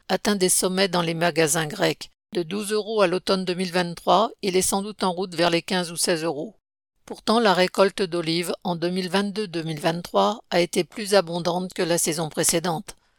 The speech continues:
Les aléas climatiques n'ont pas encore sérieusement touché la récolte d'olives en Grèce, comme en Italie et surtout en Espagne, qui a perdu la moitié de sa production habituelle.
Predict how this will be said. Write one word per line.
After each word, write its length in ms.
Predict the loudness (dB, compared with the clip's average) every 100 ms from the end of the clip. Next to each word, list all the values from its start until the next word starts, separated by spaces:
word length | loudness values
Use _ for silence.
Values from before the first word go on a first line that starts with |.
| _ _
Les 200 | -4 2
aléas 280 | 4 6 4
climatiques 600 | 4 0 0 0 -2 -4
n'ont 160 | -6 0
pas 220 | 2 4
encore 280 | 2 0 0
sérieusement 540 | 2 2 0 -2 -4
touché 400 | -4 0 2 2
la 120 | 2 2
récolte 420 | 0 0 0 -2
d'olives 420 | -2 -2 -2 -2
en 80 | -2
Grèce, 460 | 0 0 2 2 0 -2
comme 160 | 0 0
en 80 |
Italie 580 | -2 0 0 2 0 -4 -6
et 40 |
surtout 320 | -6 -6 -4
en 140 | -4 0
Espagne, 540 | 2 4 4 4 0 -2
qui 140 | 2
a 80 | 2
perdu 380 | 4 2 0 0
la 100 | 2
moitié 380 | 0 0 0
de 100 | 0
sa 160 | 0 0
production 480 | -2 -4 -4 -6 -4
habituelle. 680 | -4 -6 -2 0 0 -2